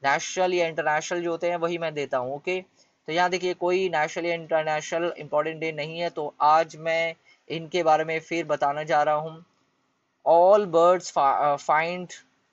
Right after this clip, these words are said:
shelter during rain। सभी जो पक्षी होते हैं जब बरसात होती है तो वो छाया खोजते हैं, क्योंकि वो भीग ना जाए, तबीयत ना खराब हो जाए उनकी। But eagle avoids rain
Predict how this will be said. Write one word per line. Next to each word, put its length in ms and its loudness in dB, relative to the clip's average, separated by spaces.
shelter 640 2
during 340 -4
rain। 260 -4
सभी 400 -2
जो 460 0
पक्षी 320 -4
होते 340 -2
हैं 240 -6
जब 180 -4
बरसात 540 2
होती 280 -8
है 200 -2
तो 180 -8
वो 100 -2
छाया 420 -2
खोजते 420 -6
हैं, 240 -12
क्योंकि 260 -4
वो 140 0
भीग 280 -2
ना 160 0
जाए, 260 2
तबीयत 300 -4
ना 120 -2
खराब 280 0
हो 80 -6
जाए 180 -2
उनकी। 360 -12
But 100 4
eagle 320 2
avoids 480 4
rain 240 -4